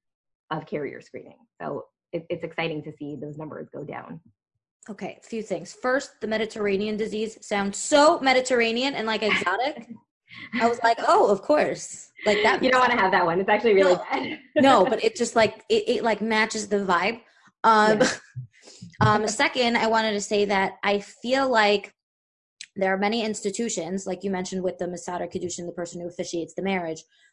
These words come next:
Speaker 2: um, who makes sure that, that this is done. There are a lot of, um, institutions that encourage,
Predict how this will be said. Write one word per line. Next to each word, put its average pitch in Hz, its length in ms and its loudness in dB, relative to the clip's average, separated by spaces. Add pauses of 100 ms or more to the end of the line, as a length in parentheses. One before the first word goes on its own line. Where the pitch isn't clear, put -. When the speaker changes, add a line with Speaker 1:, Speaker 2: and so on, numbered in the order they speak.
(160)
Speaker 2:
um, 170 260 -8 (160)
who 196 100 0
makes 180 300 -4
sure 180 240 -4
that, 170 220 -8
that 170 160 -4
this 175 180 -8
is 160 80 -14
done. 196 300 0
There 180 160 -4
are 180 60 -4
a - 20 -4
lot 214 240 2
of, 208 200 2 (380)
um, 196 140 0
institutions 196 920 -4
that 180 140 -2
encourage, 196 680 -4